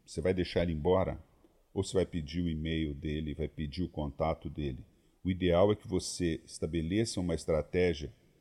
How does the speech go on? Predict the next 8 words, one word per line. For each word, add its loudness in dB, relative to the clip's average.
para -2
geração -2
de -6
leads -2
de -10
forma 4
que -6
você 0